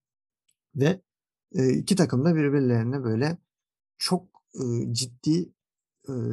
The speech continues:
tehdit yaratmadan bir orta saha mücadelesiyle maç geçti diyebiliriz. E, Bochum tarafında Armel Bella Koçak bu sezon zaten en çok fark yaratan stoperlerden biri. Yani Bochum'un savunmasının en önemli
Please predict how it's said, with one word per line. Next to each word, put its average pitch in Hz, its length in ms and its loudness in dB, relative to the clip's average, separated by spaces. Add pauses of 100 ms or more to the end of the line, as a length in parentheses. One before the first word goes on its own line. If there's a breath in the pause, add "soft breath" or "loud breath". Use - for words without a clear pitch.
(160)
tehdit 156 440 -2
yaratmadan 151 760 -2 (240)
bir - 160 -6
orta 147 280 2
saha 113 220 -4
mücadelesiyle 117 760 -4
maç 131 340 -4
geçti 120 360 -2
diyebiliriz. 117 560 0 (760 soft breath)
E, - 40 -8 (460)
Bochum 127 260 4
tarafında 147 720 0
Armel 117 420 2
Bella 117 300 0
Koçak 120 340 -6
bu 120 120 -4
sezon - 420 0
zaten 120 480 -2 (100)
en 139 120 -2
çok 120 200 -4
fark 117 260 -4
yaratan 120 520 -6
stoperlerden 107 880 -2
biri. 123 240 0 (360)
Yani 160 180 -8
Bochum'un 135 280 0
savunmasının 117 800 -2
en 117 100 -4
önemli 113 440 -2